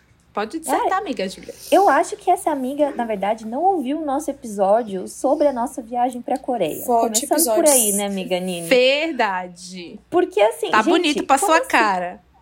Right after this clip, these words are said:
Speaker 2: É, eu, eu acho que, assim, a, o principal quando eu li essa pergunta foi que quando eu conheci, né, o B T S, enfim, uma das primeiras coisas que eu disse pra minha amiga na época foi, "Nossa, que triste, eu amo tanto ele e nunca vou ver ele." Aí passou não sei quanto tempo, foi lá e eu vi ele. <laughs> Então,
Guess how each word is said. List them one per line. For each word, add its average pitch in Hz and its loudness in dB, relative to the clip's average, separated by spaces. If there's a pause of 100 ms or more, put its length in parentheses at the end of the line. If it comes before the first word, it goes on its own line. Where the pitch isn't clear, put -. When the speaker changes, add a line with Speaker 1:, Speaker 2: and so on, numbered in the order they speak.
(320)
Speaker 2:
É, 427 4
eu, 339 -2 (100)
eu 381 4
acho 330 2
que, 320 0
assim, 302 -6
a, - -4
o 254 -6
principal 349 0
quando 247 -4
eu 214 0
li 208 -2
essa 254 -2
pergunta 208 -4
foi 233 -6 (340)
que - -20
quando 233 0
eu 262 2
conheci, 247 -2
né, 196 0
o 196 -2
B 190 -8
T - -6
S, 190 0
enfim, 185 -10
uma 226 -4
das 247 -6
primeiras 302 0
coisas 294 -2
que - -4
eu 254 2
disse 226 -8
pra 247 -8
minha 226 -6
amiga 208 -4
na 196 -4
época 196 -4 (320)
foi, 196 0
"Nossa, 226 0
que 196 -6
triste, 226 -6
eu 214 -4
amo 220 -4
tanto 269 -2
ele 240 -6
e 247 -6
nunca 240 -6
vou 226 -8
ver 214 -4
ele." 170 -4
Aí 185 2
passou 208 0
não 220 -6
sei 262 -4
quanto 247 -6
tempo, 330 -4
foi 285 0
lá 262 4
e 269 0
eu 277 -2
vi 285 -2
ele. 180 -2
<laughs> 277 -14
Então, 370 2